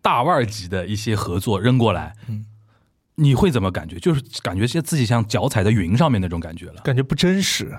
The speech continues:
Speaker 1: 对啊。
Speaker 3: 对，特别不真实。
Speaker 1: 对啊，
Speaker 2: 嗯。
Speaker 1: 而且，而且你们又在重庆那个地方，重庆那个地方有个特点，就是在中国做文-，文化艺术产业的话，你在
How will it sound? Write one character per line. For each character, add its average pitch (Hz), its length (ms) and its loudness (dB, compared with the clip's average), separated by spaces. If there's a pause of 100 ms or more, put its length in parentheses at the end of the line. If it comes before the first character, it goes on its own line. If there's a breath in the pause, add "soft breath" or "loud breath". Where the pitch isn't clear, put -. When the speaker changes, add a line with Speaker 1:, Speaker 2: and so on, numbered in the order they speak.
Speaker 1:
对 120 100 4
啊。 101 320 0
Speaker 3:
对， 107 260 -4
特 - 140 -2
别 135 100 2
不 117 80 -4
真 120 240 -2
实。 117 120 -2
Speaker 1:
对 107 40 4
啊， 98 160 0 (100)
Speaker 2:
嗯。 123 180 -4
Speaker 1:
而 170 100 2
且， 107 420 2 (440)
而 220 120 0
且 135 220 0 (320)
你 131 160 0
们 123 140 4
又 202 100 2
在 190 100 0
重 107 240 -4
庆 180 220 0
那 104 80 2
个 - 80 -8
地 - 160 -14
方， - 180 -16 (600 soft breath)
重 175 180 4
庆 277 140 4
那 233 40 4
个 220 60 4
地 190 80 4
方 185 140 4
有 110 100 4
个 87 80 -2
特 - 220 0
点， 87 160 -6
就 147 100 -2
是 151 100 0
在 160 140 0
中 226 180 0
国 123 140 2
做 123 200 0
文-， 92 280 -2
文 107 220 2
化 170 160 2
艺 196 120 0
术 107 300 -2 (420 soft breath)
产 87 240 -6
业 123 160 2
的 101 120 0
话， 87 260 -2 (800 soft breath)
你 131 180 4
在 127 380 0